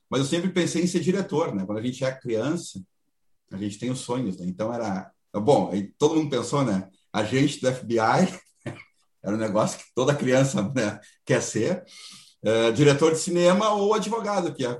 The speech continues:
quando eu vi o meu pai atuar durante pequena, a vida inteira. Então, sempre foi um dos três. É, então, eu muito cedo comecei a ver filme, muito cedo comecei a me interessar de filme,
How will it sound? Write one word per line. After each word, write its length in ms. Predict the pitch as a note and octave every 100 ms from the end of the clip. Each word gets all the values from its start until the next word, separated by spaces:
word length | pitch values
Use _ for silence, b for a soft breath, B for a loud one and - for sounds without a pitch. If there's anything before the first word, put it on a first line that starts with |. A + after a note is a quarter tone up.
| -
quando 160 | C3+ C3+
eu 100 | C3+
vi 100 | C3+
o 60 |
meu 160 | C#3 C3
pai 180 | B2 C3
atuar 680 | C3+ B2+ A#2 C#3 C3+ A2+ G#2 G#2 G#2 G2+ G2 _
durante 380 | G#2+ A2+ B2
pequena, 580 | - G2 A2+ B2+ A2+ F#2
a 120 | - G2+
vida 200 | A#2+ C3
inteira. 380 | A#2 A2+ A2
Então, 400 | F#2+ F#2+ A2 B2+ - b
sempre 300 | - E3 F3
foi 160 | F3 D#3
um 80 | D#3+
dos 180 | E3+
três. 440 | - A2+ G#2+ - - _ _ _ _ _ C#3+ - _ _ _ _ -
É, 80 | F#2 F#2+
então, 340 | G2 C3 D#3
eu 220 | F3 - -
muito 240 | C3 F3
cedo 220 | - D#3 D#3
comecei 360 | D3+ C#3 C#3+
a 40 | C#3
ver 100 | C#3
filme, 420 | - C#3+ F2+ -
muito 220 | G#2+ A#2 -
cedo 180 | A#2+
comecei 340 | B2 A#2+ G#2 B2
a 40 |
me 60 | A#2
interessar 360 | A2 G#2+ A2+
de 80 | G#2+
filme, 420 | - B2 C#3 F#3